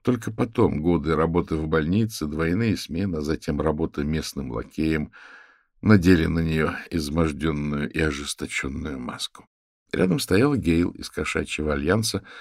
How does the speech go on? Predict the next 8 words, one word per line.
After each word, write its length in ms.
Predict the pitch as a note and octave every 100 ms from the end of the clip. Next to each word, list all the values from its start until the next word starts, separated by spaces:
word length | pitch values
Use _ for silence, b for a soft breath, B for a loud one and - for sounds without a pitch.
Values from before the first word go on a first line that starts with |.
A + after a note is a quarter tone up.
| B B B
которую 400 | - G#2 A2 G#2
остальные 480 | F#2+ - F#2 F#2+ G#2+
чуть 220 | G#2+ F#2
ли 100 | F2+
не 140 | F#2+ F#2+
вытолкнули 720 | D2+ D#2 - D#2 - D#2+ D2+
с 100 | -
фотографии. 1000 | - C#2+ D#2 D2+ - C#2 - - -